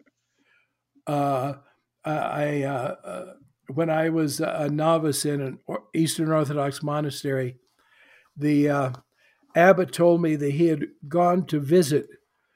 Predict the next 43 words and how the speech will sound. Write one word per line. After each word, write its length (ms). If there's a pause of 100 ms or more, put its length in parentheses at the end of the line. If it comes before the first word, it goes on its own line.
(380)
um, 460 (260)
a 80
monk 340
who 420 (440)
had 280
a 80
great 300
reputation 800
for 160
being 320
a 40
saint 400 (1300)
and 340
for 140
being 360
really 360
p-, 220
pretty 320
much 300
omniscient. 600 (1700)
And 180
so 200
he 140
went 280
to 100
see 280
him, 120
and 120
he 120
was 280
truly, 380
truly 400
amazed 500
at 140
this 200
person 460
who 120
definitely 500
had 160
a 60
very 320
developed 520
consciousness. 640